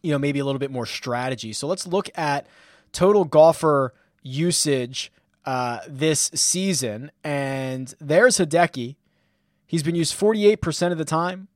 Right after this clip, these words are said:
He's going to make his debut this week. Sung Jae Im, forty-one. Jon Rahm, thirty-seven. So those are the most popular golfers overall. Let's look at what the most popular golfers, uh, last year here were, although I will tell you,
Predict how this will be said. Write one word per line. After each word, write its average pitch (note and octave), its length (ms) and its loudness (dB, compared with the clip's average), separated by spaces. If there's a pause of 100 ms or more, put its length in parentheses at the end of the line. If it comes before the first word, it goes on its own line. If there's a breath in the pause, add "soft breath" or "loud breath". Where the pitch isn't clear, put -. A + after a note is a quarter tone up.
(160)
He's F3 340 -2
going F3+ 200 2
to D#3+ 60 -4
make E3+ 160 -2
his D#3 140 -4
debut D#3 420 -4
this C#3+ 280 -6
week. D3 260 -6
Sung E3+ 340 0
Jae D#3+ 500 0
Im, E3+ 400 -2
forty-one. D#3 840 -2 (500)
Jon D3+ 240 2
Rahm, D3 300 0
thirty-seven. C#3+ 640 0
So C#3 100 -6
those F3+ 200 -2
are G3+ 40 -14
the G#3 60 -6
most F#3 220 -2
popular D#3 440 0
golfers D3 480 0
overall. C3 760 2 (380 soft breath)
Let's F3 180 -2
look C4+ 120 2
at - 80 0
what A3+ 240 2
the G3 80 -4
most F3 280 0
popular F#3+ 640 -2
golfers, D3+ 920 2 (520)
uh, B2+ 380 0
last C#3+ 1000 -2 (160)
year F#3+ 640 0
here C3 440 -2
were, A#2 540 -2
although C3+ 480 2
I C#3+ 140 -2
will B2+ 140 -6
tell B3 420 -2
you, A#2+ 560 -4